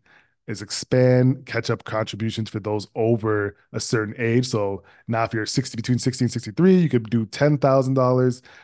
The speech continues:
um, extra into, to some things. There's so much done in the Secure Act. So I'm gonna break it down, um, uh, for folks, um,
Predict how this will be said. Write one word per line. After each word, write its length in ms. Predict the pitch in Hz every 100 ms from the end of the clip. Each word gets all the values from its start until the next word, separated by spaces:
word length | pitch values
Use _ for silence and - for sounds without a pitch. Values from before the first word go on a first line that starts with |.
| _ -
um, 400 | 131 120 120 131
extra 560 | 131 - - 131 120 123
into, 400 | 120 - 120 113
to 180 | -
some 220 | 113 120 110
things. 400 | 120 117 117 113
There's 160 | 113
so 140 | - 196
much 200 | - -
done 300 | 127 120 117
in 60 |
the 40 | 110
Secure 380 | - - 120
Act. 160 | 107 104
So 280 | - 104 - _ - _ -
I'm 80 | 139
gonna 140 | 208
break 260 | 143 127 120
it 100 | 120
down, 480 | 117 113 110 113 123
um, 560 | 123 110 107 104 101 95 _ _ _ _ -
uh, 180 | 123 110
for 140 | -
folks, 540 | 113 113 110 - - - _
um, 580 | 139 117 110 107 107 104